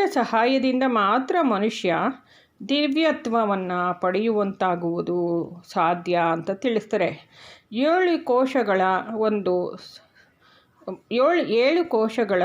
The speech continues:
ಮತ್ತು ಸಾವಿರದ ಎಂಬತ್ತು ಕೋಶಗಳ ಚಕ್ರಗಳು ಎಲ್ಲದರಲ್ಲೂ, ಎಲ್ಲರಲ್ಲೂ ಕ್ರಿಯಾಶೀಲವಾಗಿರುವುದಿಲ್ಲ. ಯಾರು ಧ್ಯಾನದ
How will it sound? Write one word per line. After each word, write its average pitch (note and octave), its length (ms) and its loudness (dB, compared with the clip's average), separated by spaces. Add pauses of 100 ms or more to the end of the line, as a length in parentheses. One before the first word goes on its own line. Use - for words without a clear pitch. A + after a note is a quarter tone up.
ಮತ್ತು F3+ 680 -2 (380)
ಸಾವಿರದ G#3+ 480 2 (140)
ಎಂಬತ್ತು G#3+ 880 -2 (500)
ಕೋಶಗಳ B3 580 0
ಚಕ್ರಗಳು F#3 840 0
ಎಲ್ಲದರಲ್ಲೂ, F#3 1120 0 (420)
ಎಲ್ಲರಲ್ಲೂ G#3 880 2
ಕ್ರಿಯಾಶೀಲವಾಗಿರುವುದಿಲ್ಲ. F#3 1600 0 (960)
ಯಾರು G#3+ 440 2
ಧ್ಯಾನದ G3 540 2